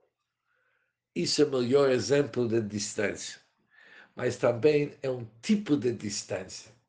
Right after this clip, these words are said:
Ou seja, aqui tem um estilo de distância, uma, uma certa personalidade nessa distância que ela nos descreve como Deus acima do Chokhmah.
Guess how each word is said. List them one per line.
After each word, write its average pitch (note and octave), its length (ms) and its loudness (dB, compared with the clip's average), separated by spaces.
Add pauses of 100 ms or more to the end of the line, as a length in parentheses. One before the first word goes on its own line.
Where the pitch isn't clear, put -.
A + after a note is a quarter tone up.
(420)
Ou G#2+ 120 -8
seja, A#2+ 420 -2
aqui A#2+ 220 -8
tem C#3 340 2
um A#2+ 140 -8
estilo C#3 600 0
de G#2+ 140 -6
distância, G2+ 580 -10
uma, F#2 220 -12 (340)
uma - 80 -10
certa C#3+ 320 4
personalidade C3+ 960 0
nessa C3+ 320 0
distância A#2 880 -2 (500)
que - 140 -6
ela D3+ 280 4
nos C3+ 260 0
descreve B2 920 -2 (280)
como A#2+ 300 -4
Deus C3 420 2
acima A#2+ 420 -4
do G#2 160 -4
Chokhmah. - 560 -10